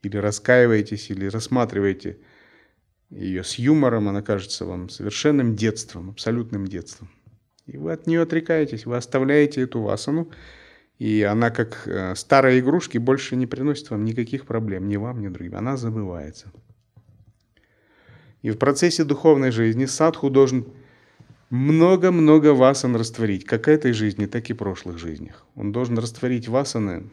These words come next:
этого нынешнего воплощения, а также проникнуть глубоко в свою память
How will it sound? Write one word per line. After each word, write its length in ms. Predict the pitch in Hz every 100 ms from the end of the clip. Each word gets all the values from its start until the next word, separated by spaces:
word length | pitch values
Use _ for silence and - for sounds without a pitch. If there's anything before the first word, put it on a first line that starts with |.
| -
этого 420 | 117 117 117 107
нынешнего 560 | 104 107 110 - 110 110
воплощения, 600 | 113 113 - 127 113 104
а 40 |
также 320 | 117 120 113
проникнуть 580 | 117 117 123 143 131 117
глубоко 460 | 117 120 123 147 139
в 80 |
свою 280 | - 123 139
память 480 | 131 107 95 104